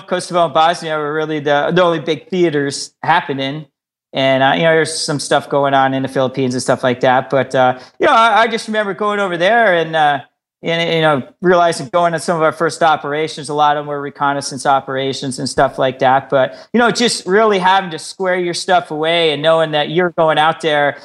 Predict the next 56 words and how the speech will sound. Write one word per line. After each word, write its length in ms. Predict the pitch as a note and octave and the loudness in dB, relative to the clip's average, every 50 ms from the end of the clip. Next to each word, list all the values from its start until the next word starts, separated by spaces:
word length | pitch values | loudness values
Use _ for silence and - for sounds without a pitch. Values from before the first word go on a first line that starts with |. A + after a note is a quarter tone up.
| - _ _ - | -20 _ _ 0
uh, 220 | C#3 C#3 C#3 C#3 - | 2 2 2 2 0
you 120 | - D#3+ D3 | 0 0 0
know, 140 | D3+ D3+ D3+ | 0 2 2
there 100 | D3+ D3 | 2 0
was 120 | C#3 - | 0 0
bad 280 | - D#3+ D3 D3 D3 C3 | 0 2 2 2 2 2
guys 300 | D3+ C#3+ C#3+ C#3 - D#3 | 2 2 2 2 2 2
out 220 | C#3+ C#3 C3+ - | 2 2 2 0
there, 180 | D#3+ C#3+ C#3 D3 | 0 0 0 0
you 100 | D3 C#3 | 0 0
know, 140 | C#3+ D3 | -2 -2
people 300 | C#3+ - D#3 D3 - D#3 | -2 -2 -4 -4 -2 0
that 140 | C#3 C3 C3+ | 0 0 2
wanted 280 | D3 D3 D3 D3 C#3 B2 | 2 2 2 0 -2 -2
to 80 | C3 | -6
do 260 | B2 A#2 - D#3 D3 C3+ | -6 -2 0 2 2 2
harm 320 | - C#3+ D3+ F3+ A3+ G#3+ | 2 2 2 2 2 0
to 140 | - - D3 | -2 -4 -6
you, 340 | C#3 C3 C3 C3+ C#3 D3+ D3+ D3 _ _ _ _ _ | -6 -4 -4 -4 -4 -4 -6 -8 _ _ _ _ _
you 100 | - D#3+ | -6 -2
know, 220 | D#3 D#3+ D#3 D#3 D#3 | 0 2 2 2 2
that, 200 | D3+ D#3+ D#3+ - | 0 -2 -4 -4
you 100 | D3+ D#3 | -2 0
know, 120 | E3 E3 E3 | 2 2 2
that 160 | D#3 C#3+ B2+ | 2 0 0
really 500 | D#3+ F3+ F#3+ F#3 E3+ D#3+ D#3 D3 - - _ | 2 2 2 4 2 2 0 -2 -6 -4 _
brings 240 | F3 E3+ D3+ C3 | -2 -2 -2 -4
a 60 | C#3+ - | -6 -8
feeling 520 | - - F3+ F3+ F3+ E3+ D#3+ D3 C#3 B2+ | 0 2 2 4 4 4 2 0 -2 -4
to 120 | - D3+ | -4 -4
you, 160 | D3 D3 D3 C#3 | 0 0 0 0
like, 380 | B2 C#3 C3 A#2+ A2 - - _ _ _ _ - | 2 2 0 0 0 -6 -14 _ _ _ _ -4
you 80 | C#3+ | 0
know, 380 | C#3 C#3+ C#3 - - - - - _ _ _ _ _ | 2 2 2 0 -2 -10 -16 -20 _ _ _ _ _
y-, 120 | E3 D#3+ - | -12 -8 -2
you 160 | F3+ F3+ F3+ | 0 2 4
really 240 | F#3 G#3+ G#3 G3 F#3 | 4 4 4 4 4
have 220 | F#3+ F#3 F3 E3+ | 4 2 0 0
to 100 | - E3 | -2 -2
have 240 | D3+ E3+ D#3+ D#3 C#3+ | 0 0 0 0 -2
your 100 | C#3+ C#3 | -6 -8
shit 340 | C3+ - - - D#3+ - - | -8 -6 -4 -4 -4 -4 -6
squared 380 | - - - D#3 D3 C#3 C3 | -10 -4 -2 0 0 2 0
away. 360 | B2+ B2 A#2+ A2+ G2 - - - | 0 -2 -2 -4 -4 -8 -10 -2
You 100 | - D3 C#3+ | 0 0 2
know, 120 | D3+ D3+ | 4 4
it, 160 | D#3 D3+ D3+ | 2 2 0
it, 220 | - F#3+ E3 D#3+ F#3+ | 0 -2 0 2 0
it 100 | F#3 - | 0 2
just 180 | - F#3+ - | 0 -2 0
brings 260 | - A3+ G#3 G3 D#3 G3+ | 2 2 2 2 2 2
that 200 | F#3+ E3 C#3+ C#3+ D3 | 2 2 2 -2 -4
real 320 | C#3+ E3 F#3+ G3+ G3 F3 D3+ | -2 0 2 4 4 2 2
factor 540 | - - - D#3 C3+ C3+ C3 - - B2+ | -2 -2 -2 0 0 0 -4 -4 -10 -12
to 240 | - - - D3 C3+ | -10 -6 -4 -2 0
it. 260 | C3 C3 C3 - - | 0 0 -2 -4 -10